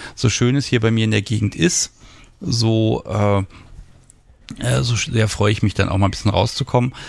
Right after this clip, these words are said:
Mal sehen, die Rückfahrt aus Berlin, das werden wir dann mit dem, mit dem neunundvierzig Euro Ticket machen. Ich bin sehr gespannt, aber für den Podcast tue ich ja fast alles. <laughs> Ja, mm,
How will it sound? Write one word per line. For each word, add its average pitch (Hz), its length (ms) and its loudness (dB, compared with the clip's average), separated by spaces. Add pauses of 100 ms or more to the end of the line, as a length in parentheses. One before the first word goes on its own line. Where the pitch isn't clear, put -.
(220)
Mal 110 180 2
sehen, 113 160 2
die 117 40 2
Rückfahrt 123 400 0
aus 107 200 -4
Berlin, 113 340 2
das - 160 0
werden 110 180 2
wir 110 80 0
dann 107 160 2
mit 104 160 -2
dem, 101 240 2 (220)
mit - 120 -12
dem 107 120 2
neunundvierzig 101 600 -2
Euro 131 220 2
Ticket - 380 -2
machen. 147 360 0 (580)
Ich - 320 0
bin 117 400 0 (380)
sehr 110 360 2
gespannt, 110 420 0
aber 110 160 2
für - 80 -2
den 107 140 0
Podcast - 520 -2
tue 110 120 0
ich 101 100 -2
ja - 80 -2
fast - 340 -4
alles. - 500 -6
<laughs> - 60 -20 (1400)
Ja, 73 540 -2 (180)
mm, 190 440 0